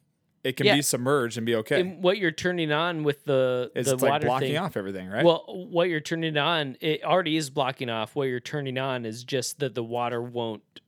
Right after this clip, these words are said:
Speaker 2: touch the screen. So, the, like, the water won't make the screen thing do things.
Speaker 1: Yeah. So, oh, for
Speaker 2: So
Speaker 1: real?
Speaker 2: it should, so it should be water resistant at all ti-, I take showers with mine, like, every day.
Speaker 1: You don't even put on the little water thing?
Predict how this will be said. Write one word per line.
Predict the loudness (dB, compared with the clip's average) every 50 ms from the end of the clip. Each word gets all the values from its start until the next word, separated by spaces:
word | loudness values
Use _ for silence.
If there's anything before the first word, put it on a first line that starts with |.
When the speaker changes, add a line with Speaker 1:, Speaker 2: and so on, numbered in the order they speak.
| _ _ -8
Speaker 2:
touch | -4 -4 -4 -4 -6 -10 -12
the | -12 -12
screen. | -10 -10 -10 -8 -8 -8 -8 -10 -12 -18 -20 -20 _ _ _ _ _ _ _
So, | -4 -2 0 0
the, | 0 0 0
like, | -2 -4 -2
the | -2 0
water | 2 2 2 2 2 0
won't | 0 -2 -2 -4 -4
make | -6 -6 -6 -6 -8
the | -8 -8
screen | -8 -8 -6 -6 -6 -6 -6 -10
thing | -10 -12 -12 -12 -14 -16 _ -16 -4
do | 0 2 2 2 0
things. | -4 -10 -12 -12 -14 -18 -20 -18 -10 -6
Speaker 1:
Yeah. | -4 -4 -4 -6 -8 _ _ _ _ _ _ _ _ -20 -20 -20 _ _ -6
So, | 0 2 4 4 6 4 4 2 0 -2 0
oh, | 0 0 0 -2
for | -4 0 6
Speaker 2:
So | 6 6
Speaker 1:
real? | 6
Speaker 2:
it | 6 4
should, | 2 2 2 2 0 -6 -14 -8
so | 0 4 4 4 4
it | 4 2
should | 0 -2 -2 0 0
be | 0 0
water | 2 2 2 2 2 0 -2
resistant | -4 -4 -4 -4 -4 -4 -4 -4 -4 -2
at | -2 -2 0
all | 2 0 0
ti-, | 0 -4 -4
I | -2 -2
take | 0 0 0 -2 -2
showers | -2 -2 0 0 0 -2 -2 -4 -6
with | -8 -6 -6
mine, | -6 -6 -6 -8 -10 -12 _ _ _ _ _ _ _ _ _ _ _ _ _ _ -14
like, | -12 -12 -8 -6
every | -6 -6 -6 -6
day. | -6 -6 -6 -8 -10 -20 _ _ _ _
Speaker 1:
You | -4 -2 -2
don't | -2
even | -2 -4 -6 -4
put | -2 -2 -2
on | -2 -2
the | -2
little | -2 -2 -2 0
water | 0 0 0 -2 -2
thing? | -4 -4 -6